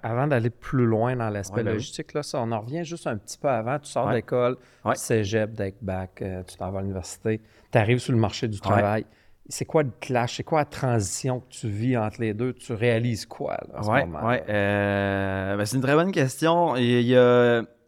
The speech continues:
Speaker 2: la, l'aspect de l'université, euh, on est souvent s-, tu sais, sur le rush, une adrénaline qui est assez forte,
Speaker 1: Ouais.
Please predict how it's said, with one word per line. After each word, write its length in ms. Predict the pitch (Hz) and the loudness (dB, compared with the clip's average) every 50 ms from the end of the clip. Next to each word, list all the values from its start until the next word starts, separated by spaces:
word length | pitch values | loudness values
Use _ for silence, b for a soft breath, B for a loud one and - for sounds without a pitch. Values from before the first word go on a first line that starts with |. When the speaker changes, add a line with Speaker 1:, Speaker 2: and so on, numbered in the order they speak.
| _ _ _ _ _ _ _ _ _ _ _ _ | _ _ _ _ _ _ _ _ _ _ _ _
Speaker 2:
la, 240 | 123 117 123 127 120 | 0 2 2 2 4
l'aspect 320 | 117 123 131 131 - - 208 | 2 0 0 0 -2 -6 -4
de 60 | 180 | -2
l'université, 960 | 147 127 123 120 120 117 117 - - - - 139 143 147 151 151 151 151 - - | 0 0 2 2 0 0 -2 -6 -12 -12 -6 -2 0 0 2 2 0 0 0 0
euh, 200 | 110 110 110 - - | 0 2 2 2 0
on 200 | 107 113 113 120 | -2 -2 -2 -2
est 100 | 120 113 | -4 -4
souvent 280 | - - - 110 131 139 | -6 -8 -6 -4 -4 -4
s-, 260 | 139 - - - _ | -4 -6 -12 -16 _
tu 80 | - 127 | -12 -12
sais, 60 | 120 | -10
sur 140 | - 110 110 | -6 -6 -2
le 100 | 110 107 | -2 -2
rush, 260 | 104 113 117 113 - - | 0 -2 -4 -4 -4 -6
une 120 | 107 107 110 | -4 -2 -2
adrénaline 680 | 110 110 110 113 117 113 104 104 107 117 123 127 120 | -2 0 0 0 2 2 2 2 2 0 0 0 -2
qui 80 | - 107 | -4 -6
est 100 | 101 98 | -6 -6
assez 240 | 104 - - 101 98 | -8 -6 -8 -10 -10
forte, 500 | - - 117 113 123 - - _ _ B B B B B B B B | -8 -4 -4 -4 -4 -4 -10 _ _ B B B B B B B B
Speaker 1:
Ouais. 80 | 90 | -10